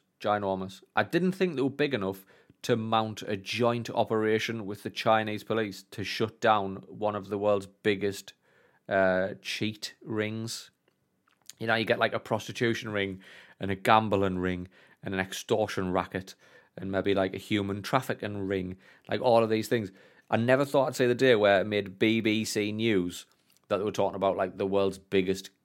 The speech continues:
video game cheat ring. Well, to be fair, pretty fucking hefty, that. Yeah, there's a grey area here, right? So this company that are providing cheats like walls, aimbots, hack, uh, all, all the stuff that little fucking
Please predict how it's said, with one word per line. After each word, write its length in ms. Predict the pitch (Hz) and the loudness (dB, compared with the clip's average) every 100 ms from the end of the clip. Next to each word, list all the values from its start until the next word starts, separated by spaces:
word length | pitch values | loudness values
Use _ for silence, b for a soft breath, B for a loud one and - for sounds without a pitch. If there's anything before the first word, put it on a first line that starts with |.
| - | -16
video 600 | 113 90 101 98 98 95 | -12 -2 -2 0 2 0
game 400 | 95 98 90 90 | 0 0 0 -4
cheat 520 | - - 92 95 - 120 | -6 -4 -2 -4 -10 -10
ring. 460 | 98 101 104 110 - _ _ _ _ - | -4 -2 -2 -8 -16 _ _ _ _ -2
Well, 220 | 120 - | -2 -2
to 140 | - | -4
be 80 | 123 | -8
fair, 440 | - 131 80 92 123 _ _ _ _ _ _ _ _ | 0 2 2 0 -8 _ _ _ _ _ _ _ _
pretty 360 | - 117 113 98 | -12 -8 -8 -8
fucking 320 | - 113 95 | -8 -8 -6
hefty, 320 | 107 104 - | -6 -6 -2
that. 200 | 95 98 B B B B B | -2 -2 B B B B B
Yeah, 160 | - 202 - _ _ _ _ _ _ | -6 -6 -6 _ _ _ _ _ _
there's 160 | 170 190 | -8 -6
a 40 | |
grey 260 | 185 185 185 | -2 0 4
area 340 | 110 104 104 | 4 4 2
here, 200 | 104 92 | 2 2
right? 200 | 87 95 | 0 -2
So 100 | - | -2
this 140 | 131 151 | -4 -2
company 380 | 151 107 87 | -2 -2 -2
that 140 | 92 90 | -2 -2
are 80 | - | -2
providing 680 | - 95 110 101 95 101 - _ _ | -6 2 4 2 -2 -12 -16 _ _
cheats 480 | - 87 80 - - | -6 -4 -4 -8 -10
like 440 | - 87 85 - - _ | 0 2 2 -2 -18 _
walls, 560 | 117 101 98 98 95 - | -2 4 6 6 2 -2
aimbots, 600 | 107 101 101 101 92 - | -2 -2 2 2 2 -2
hack, 260 | - 87 - | 0 0 -2
uh, 300 | 98 98 - | -6 -4 -4
all, 260 | - 143 127 | -4 -2 -2
all 160 | 139 147 | -2 -2
the 40 | |
stuff 240 | - 131 - | -2 -4 0
that 240 | 110 - - | -2 -2 -2
little 220 | 117 113 | -2 -2
fucking 420 | - - 110 98 | -6 -6 -6 -8